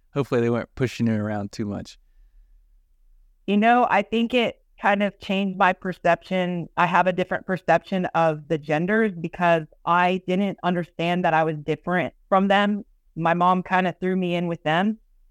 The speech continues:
Speaker 2: Um, so when I grew up and I started, like, seeing that, I'm trying to understand that men are naturally stronger, it didn't register with me. So I'd always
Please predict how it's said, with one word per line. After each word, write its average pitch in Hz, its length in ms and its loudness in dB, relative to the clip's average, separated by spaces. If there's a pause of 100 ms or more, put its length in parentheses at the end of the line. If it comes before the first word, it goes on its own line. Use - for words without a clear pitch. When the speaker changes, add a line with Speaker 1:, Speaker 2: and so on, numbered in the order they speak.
(220)
Speaker 2:
Um, 165 400 -2
so 175 380 2 (960)
when 190 280 2
I 185 400 2
grew 196 240 -2
up 208 220 2
and 190 160 2
I 175 140 0
started, 196 440 -2
like, 170 320 -4 (720)
seeing 202 380 0
that, 175 300 2 (1200)
I'm 185 300 0
trying 226 280 2
to 233 100 2
understand 202 500 0
that - 160 0
men 180 380 -2
are 165 640 -2
naturally 175 480 -2
stronger, 180 500 0
it 156 140 -2
didn't 190 360 0
register 170 560 0
with 156 180 -4
me. 151 340 -6
So 175 120 2
I'd 185 200 4
always 220 220 2